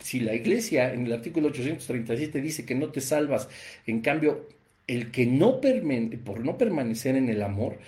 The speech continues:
pues entonces nadie tendríamos que ser salvos y entonces Dios tampoco hubiera podido salvarnos a nosotros.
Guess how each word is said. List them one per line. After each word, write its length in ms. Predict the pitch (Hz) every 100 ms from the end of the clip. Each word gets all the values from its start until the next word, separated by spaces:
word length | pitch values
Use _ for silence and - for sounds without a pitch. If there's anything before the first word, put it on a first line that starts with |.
| - - -
pues 200 | 120 135
entonces 600 | 131 180 185 202 156 - _ -
nadie 460 | 117 139 180 180
tendríamos 540 | 165 143 151 165 160 -
que 120 | 135
ser 200 | 156 151
salvos 500 | - 143 139 175 -
y 60 |
entonces 500 | 131 131 135 131 135
Dios 240 | 127 127 127
tampoco 460 | 131 127 127 123
hubiera 280 | 117 120 117
podido 340 | 117 113 110 110
salvarnos 520 | 110 104 104 107 -
a 80 | 98
nosotros. 640 | 87 160 180 117 98